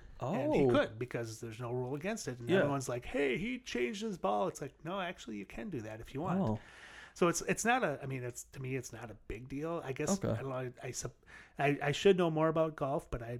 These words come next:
Speaker 1: maybe some balls are better for driving <laughs> and some are not.
Speaker 2: I
Speaker 1: I
Speaker 2: was
Speaker 1: don't know.
Speaker 2: gonna say, this feels, eh, before you said that, this feels like one of the weirdest, most redundant rules, because I would assume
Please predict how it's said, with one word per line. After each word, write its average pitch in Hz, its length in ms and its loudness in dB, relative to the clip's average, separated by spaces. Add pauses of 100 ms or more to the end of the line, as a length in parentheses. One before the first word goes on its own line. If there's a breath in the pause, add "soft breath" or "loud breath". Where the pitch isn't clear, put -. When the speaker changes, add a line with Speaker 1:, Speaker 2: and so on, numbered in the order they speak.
Speaker 1:
maybe 135 280 -4
some 135 240 -6
balls 123 320 -6
are 127 100 -4
better 120 260 -6
for 120 200 -8
driving 185 580 -4
<laughs> - 20 -6
and - 100 -4
some - 360 0
are - 260 0
not. 190 200 2
Speaker 2:
I 160 100 6
Speaker 1:
I 208 120 6
Speaker 2:
was - 40 6
Speaker 1:
don't 160 160 6
know. 175 80 8
Speaker 2:
gonna 151 120 8
say, 135 500 6
this 170 180 6
feels, 165 500 6
eh, - 380 -6
before 175 380 8
you 151 160 4
said 143 380 4
that, 104 280 2
this 147 160 2
feels 180 240 6
like 135 140 2
one 131 120 2
of 123 60 4
the 117 80 4
weirdest, 113 460 2
most 117 200 -2
redundant 110 420 0
rules, 151 280 4
because 120 260 -4
I 127 140 4
would 196 160 2
assume 131 600 2